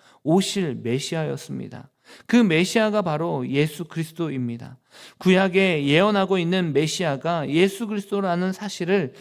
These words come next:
히브리인들은 그런데 자주 잊곤 하였던 것이죠. 그 예수 그리스도가 메시아이시다. 그래서 이 절에 그분은 온 우주 만물을 창조하신 분이시고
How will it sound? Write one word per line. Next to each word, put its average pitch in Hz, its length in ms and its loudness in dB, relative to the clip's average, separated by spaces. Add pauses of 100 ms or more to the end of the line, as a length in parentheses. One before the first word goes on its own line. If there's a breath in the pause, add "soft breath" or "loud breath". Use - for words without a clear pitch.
(180 loud breath)
히브리인들은 190 960 0
그런데 165 340 -2
자주 165 540 -6
잊곤 165 460 -8
하였던 175 420 -6
것이죠. 139 500 -12 (300 soft breath)
그 254 220 2
예수 202 380 2
그리스도가 165 640 -4
메시아이시다. 143 1200 -4 (340 soft breath)
그래서 185 280 4
이 156 200 -4
절에 160 440 0 (240 loud breath)
그분은 220 460 4
온 208 260 4
우주 196 260 2
만물을 190 520 4
창조하신 214 600 0
분이시고 180 680 -4